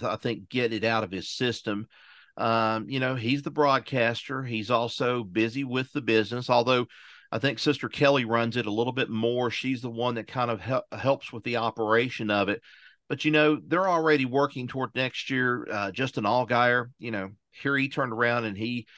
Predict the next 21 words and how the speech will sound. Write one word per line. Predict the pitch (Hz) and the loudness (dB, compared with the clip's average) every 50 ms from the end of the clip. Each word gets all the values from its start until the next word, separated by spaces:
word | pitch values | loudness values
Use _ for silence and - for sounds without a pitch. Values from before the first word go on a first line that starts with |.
| - - - - _ _ | -20 -20 -20 -20 _ _
kind | - - 131 127 | -2 0 0 2
of | 123 107 107 107 - - | 2 2 0 -2 -4 -2
let | 107 117 120 - | 0 0 0 0
the | - | -2
cat | - - 139 127 120 | -4 0 2 2 4
out | 123 117 113 110 | 4 4 4 2
of | 101 | 0
the | 98 | 0
bag | 90 87 107 107 113 117 117 107 | 0 2 2 4 4 2 2 0
on | 107 98 98 | -2 -4 -4
Friday | 98 - 110 104 104 98 101 | -2 0 0 0 0 0 -2
night | 101 104 107 107 | 0 0 0 -2
and | - - | -2 -4
told | - 117 110 107 107 | -4 -2 -2 0 0
everybody, | 107 107 104 92 101 104 107 107 101 | -2 -4 -4 -2 -2 0 0 0 0
yeah, | 98 101 98 104 | -2 -2 -2 -2
he | 104 110 113 | -2 -6 -8
signed | - - 117 107 110 107 | -4 -2 0 0 0 -2
another | 104 104 107 107 104 107 101 101 92 | -2 -2 0 0 0 0 -2 -2 -4
deal, | 90 87 107 123 127 120 101 101 101 107 | -2 -2 0 2 2 2 2 2 0 -4
signed, | - - - 107 104 | -4 -4 -2 -2 -2